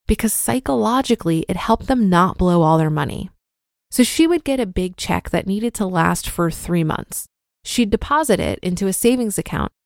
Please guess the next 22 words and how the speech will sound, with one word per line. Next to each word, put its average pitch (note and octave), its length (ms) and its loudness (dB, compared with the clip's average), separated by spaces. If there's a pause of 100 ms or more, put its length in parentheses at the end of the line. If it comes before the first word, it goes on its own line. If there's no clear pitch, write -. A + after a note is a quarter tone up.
(140)
and A3 160 2
then A3+ 160 2
schedule A#3+ 680 -2
automatic A3 540 2
transfers F#3 680 -2
to - 220 -2
her A#3+ 160 -2
checking - 400 -4
account B3 340 -4 (100)
every A3 280 0
two G3+ 260 0
weeks, - 420 -4
so B3+ 220 0
it C4+ 100 0
felt - 460 2
like A#3 180 -2
she - 160 -4
was G3 140 -2
getting F#3 260 0
a E3+ 60 2
regular E3 380 0
paycheck. - 580 -8